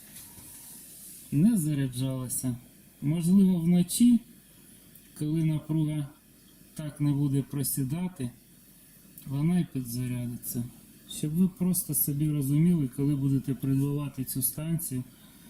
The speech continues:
або яку іншу, що вона не працює при такій низькій напрузі, не заряджається. Отже,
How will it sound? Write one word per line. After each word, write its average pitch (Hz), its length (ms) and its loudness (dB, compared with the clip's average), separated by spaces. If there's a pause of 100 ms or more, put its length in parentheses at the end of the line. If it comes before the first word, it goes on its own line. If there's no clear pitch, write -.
(200)
або 147 240 -2
яку 147 340 -2
іншу, 143 500 2 (760)
що 165 200 -4
вона 208 280 4
не 190 120 8
працює 170 760 2 (580)
при 139 140 0
такій 143 420 -2
низькій 143 460 2
напрузі, 127 600 0 (800)
не 170 240 4
заряджається. 120 1040 -4 (1500)
Отже, 139 420 -4